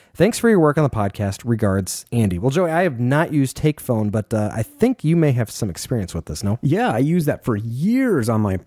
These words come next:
Speaker 2: uh, on my Palm, uh, phones, my Samsung I five hundred and then, of course, the Centro.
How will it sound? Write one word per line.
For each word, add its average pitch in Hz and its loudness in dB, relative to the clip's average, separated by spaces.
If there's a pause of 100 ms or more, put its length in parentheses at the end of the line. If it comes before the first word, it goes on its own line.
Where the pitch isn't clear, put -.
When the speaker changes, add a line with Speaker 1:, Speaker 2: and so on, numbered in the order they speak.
(120)
Speaker 2:
uh, 101 -2
on 110 -2
my 98 -2
Palm, 143 0
uh, 95 0
phones, 90 -2
my 107 2
Samsung 113 0
I 107 2
five 107 -2
hundred 107 2
and 104 2
then, 98 2
of 95 -4
course, 104 0
the - -8
Centro. - 0